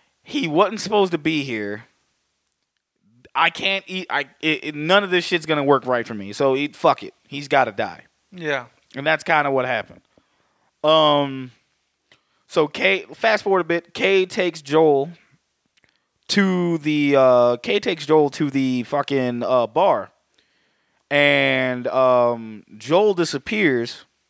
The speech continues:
Speaker 1: Um, Joel disappears and, um, re-, reappears 'cause Kay runs into Dougie. They kinda talk a little bit, but then Joel comes up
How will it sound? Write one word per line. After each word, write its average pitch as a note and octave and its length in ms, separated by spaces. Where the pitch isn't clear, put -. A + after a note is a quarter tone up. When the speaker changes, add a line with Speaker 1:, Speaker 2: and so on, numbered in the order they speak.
Speaker 1:
Um, B2 540
Joel F#3 220
disappears D3+ 800
and, B2+ 840
um, A#2 680
re-, C3 320
reappears D3+ 600
'cause - 180
Kay F#3 240
runs D3 280
into C3 140
Dougie. C3 440
They C3 100
kinda E3 260
talk F#3 300
a D#3 40
little F3+ 280
bit, C3 320
but C3+ 180
then C#3 540
Joel E3 380
comes D3+ 320
up C#3 260